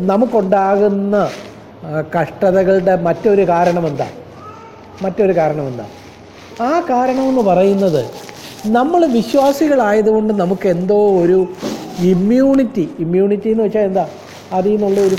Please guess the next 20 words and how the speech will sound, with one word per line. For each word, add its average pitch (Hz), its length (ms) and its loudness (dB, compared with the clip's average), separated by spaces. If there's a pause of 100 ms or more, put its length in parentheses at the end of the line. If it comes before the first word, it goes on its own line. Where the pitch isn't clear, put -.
സംരക്ഷണം 233 640 -8 (840)
എപ്പോഴും 208 380 -6
നമുക്ക് 185 240 -6 (100)
കിട്ടുമെന്ന് 208 560 -2
നമ്മൾ 170 180 -2 (100)
പ്രതീക്ഷിക്കരുത്. 160 680 -4 (1400)
നമ്മളിപ്പോൾ 302 460 2 (140)
വിശ്വാസിയായ 302 640 2
ഒരാൾ 226 280 4 (640)
അലക്ഷ്യമായിട്ട് 233 640 2 (200)
വണ്ടി 190 300 2
ഓടിച്ചുകൊണ്ട് 196 340 2 (100)
പോയാൽ 185 300 2
എന്തോ 170 180 0
പറ്റും? 127 240 -2 (480)
അയാൾക്കും 185 340 -2 (280)
ആയിക്കോട്ടെ 311 320 -2 (120)
ഉണ്ടാകും. 226 300 -8 (920)
വിശ്വാസിയായ 339 500 2 (100)
ഒരാൾ 285 200 2